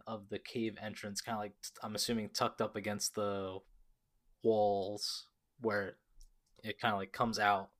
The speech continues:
and then creates that wolf face and kinda goes back in. You're tucked up against one of the sides.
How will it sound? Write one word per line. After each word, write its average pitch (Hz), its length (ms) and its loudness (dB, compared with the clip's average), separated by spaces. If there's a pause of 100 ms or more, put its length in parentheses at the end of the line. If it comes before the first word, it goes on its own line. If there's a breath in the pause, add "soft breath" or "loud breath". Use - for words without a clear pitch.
and 104 180 -8
then 95 300 -8 (1500)
creates - 380 2
that 95 220 2 (160)
wolf 107 240 -6
face 95 300 -4
and 98 140 -12
kinda 101 140 -6
goes 98 140 -6
back 98 160 -4
in. 98 100 -4
You're 95 100 -6
tucked - 280 2
up 104 80 0
against 98 300 -4
one 104 80 -2
of 98 40 -4
the 95 60 -2
sides. 101 480 0